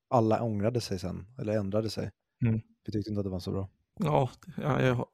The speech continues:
Speaker 2: jag ogillar Oscar-grejen ganska ofta.
Speaker 1: Mm.
Speaker 2: Men, eh,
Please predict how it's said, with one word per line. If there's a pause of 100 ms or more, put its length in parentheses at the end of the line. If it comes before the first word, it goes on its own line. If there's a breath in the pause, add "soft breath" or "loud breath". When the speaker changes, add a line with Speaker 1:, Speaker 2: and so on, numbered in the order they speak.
Speaker 2:
jag
ogillar
Oscar-grejen
ganska
ofta. (1300 soft breath)
Speaker 1:
Mm.
Speaker 2:
Men,
eh,